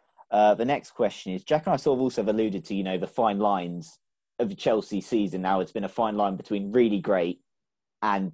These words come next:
poor. And this question comes in, it says, "Do you believe, like I do, that Chelsea, if, uh, have, having had a couple of bad refereeing calls and not having Mendy and Silva at the beginning of the season,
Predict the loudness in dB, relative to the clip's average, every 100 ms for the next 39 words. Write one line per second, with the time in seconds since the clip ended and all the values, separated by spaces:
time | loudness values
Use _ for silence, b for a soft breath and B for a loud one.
0 | -2 2 4 2 -2 b b -4 -2 0
1 | -2 -2 -4 -2 0 0 0 -2 _ _
2 | _ -10 0 0 2 0 4 4 4 2
3 | 2 2 6 4 4 2 0 0 2 2
4 | 0 -4 -2 -4 -8 _ _ _ _ _
5 | -14 -14 -2 4 4 4 0 -2 -4 -2
6 | 0 0 0 -2 2 4 6 4 2 0
7 | 0 0 -2 0 -2 0 0 -2 -2 -2
8 | 0 -2 -2 0 0 2 2 2 -2 -4
9 | -4 -6 -4 -2 -2 -2 -4